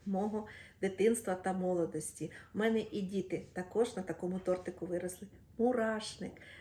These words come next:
Дуже смачний, легко робиться і швидко робиться. Хто хоче зі мною приготувати такий тортик, залишайтесь у мене на каналі. І так, будемо починати. Перше, що нам треба, ми почнемо з маргарину чи з масла.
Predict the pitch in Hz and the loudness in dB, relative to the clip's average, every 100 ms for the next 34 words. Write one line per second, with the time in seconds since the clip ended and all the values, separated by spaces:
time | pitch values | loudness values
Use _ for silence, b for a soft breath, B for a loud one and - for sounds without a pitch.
0 | B 196 190 208 180 - - 170 - - | B -4 2 2 0 -4 -2 -4 -4 -2
1 | 226 262 - B B - 190 196 202 - | -2 -2 -16 B B 0 6 6 4 0
2 | 175 233 208 185 - 160 285 - 190 180 | 4 4 2 -4 -8 -10 -6 -4 -2 -2
3 | 175 - 165 165 - - - - - B | -4 -6 -6 -4 -6 -8 -8 -10 -12 B
4 | B - - 233 - 190 - 185 196 190 | B -2 8 8 8 -4 -4 -2 0 0
5 | 180 185 185 185 185 175 156 143 143 170 | 0 -4 -4 -4 -4 -2 -4 -8 -10 -6
6 | - 269 - 269 - B B - 185 175 | 0 0 0 -8 -8 B B -4 0 0
7 | 175 180 175 151 - 175 233 294 - - | 0 -2 -2 -4 -6 0 0 0 -10 -12
8 | 311 254 160 190 190 - - 233 320 - | -6 -2 -2 -2 -6 -10 -8 -2 -2 -4
9 | - - 240 254 262 - 214 208 180 175 | -10 -2 0 0 -2 -2 -2 -2 -2 -4
10 | - 165 - 214 190 - 190 - 180 185 | -4 -8 -4 -2 -2 -6 -8 -6 -6 -6
11 | - 277 330 330 - B B - 226 254 | -2 0 2 0 -4 B B 2 2 2
12 | 202 - 208 214 - - 202 202 190 190 | -2 -2 -4 -4 -8 -4 0 0 0 -2
13 | 208 262 247 - 202 190 190 165 - 180 | -2 -2 -2 -4 -4 0 0 -2 -6 -10